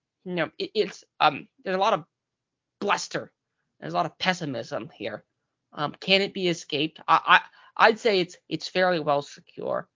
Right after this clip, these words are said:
And if you take some of Peter Zeihan's readings of, like, China and Russia, those societies are very largely dependent on the U S Navy backing free trade. And they say that's an obscure point. Well, if that goes away, then,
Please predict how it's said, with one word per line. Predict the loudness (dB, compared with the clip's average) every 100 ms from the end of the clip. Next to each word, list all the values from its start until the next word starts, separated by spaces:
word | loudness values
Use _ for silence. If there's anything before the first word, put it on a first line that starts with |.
| _ _
And | -4
if | 0
you | 0
take | 0 -2
some | -4 -6
of | -6
Peter | -4 -2 -2
Zeihan's | -2 0 0 -2 -4
readings | -4 -4 -4 -6
of, | -8
like, | -2 -4 -4 _ _ _ _ -16
China | -2 2 2
and | 0 -4
Russia, | 0 0 0 -6 -6 _ _ _ 0
those | 2 2
societies | 0 4 4 4 0
are | -4
very | -2 0 2 2
largely | 2 4 2 0
dependent | -4 -4 -4 -4 -6
on | -6
the |
U | -2
S | -2 -2
Navy | -2 0 0 -2 -6 _ _ _ _ _ -2
backing | -2 -2 -6 -6
free | -4 -4
trade. | -2 0 0 0 -8 _ _ _ _ _ _ _ -14
And | -8
they | -4 -2 0
say | 4
that's | 4 2
an | -4
obscure | -4 -10 -6 -8
point. | -2 -2 2
Well, | 0 0 _ _ _ -8
if | 4
that | 4
goes | 6 2
away, | 2 6 8 8
then, | 6 2 0